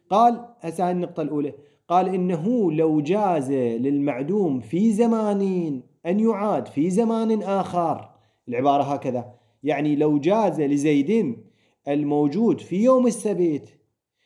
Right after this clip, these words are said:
أن يعاد، ال-، اللي هو جاز للمعدوم في زمان، اللي هو في، المعدوم في زمان يوم الأحد انعدم،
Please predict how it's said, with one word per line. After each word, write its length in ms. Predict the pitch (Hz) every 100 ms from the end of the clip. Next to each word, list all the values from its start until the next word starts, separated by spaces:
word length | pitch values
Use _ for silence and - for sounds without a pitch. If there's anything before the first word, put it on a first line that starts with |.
| _ -
أن 140 | 160
يعاد، 580 | 160 165 165 226 180 123 - _ _ _ _ _ _ _ _ _ _ _ -
ال-، 220 | 156 170
اللي 200 | 165 160
هو 220 | 156 165
جاز 400 | 147 156 160 143
للمعدوم 680 | 156 156 156 135 151 160 156 - _ _ _
في 180 | - 151
زمان، 420 | 143 156 156 156
اللي 420 | 208 202 - 160 156
هو 120 | 156
في، 360 | 156 151 151
المعدوم 400 | 156 147 139 180
في 200 | 165 151
زمان 320 | 139 147 160 202
يوم 180 | 226
الأحد 320 | 240 - 208 202
انعدم، 460 | 185 185 180 151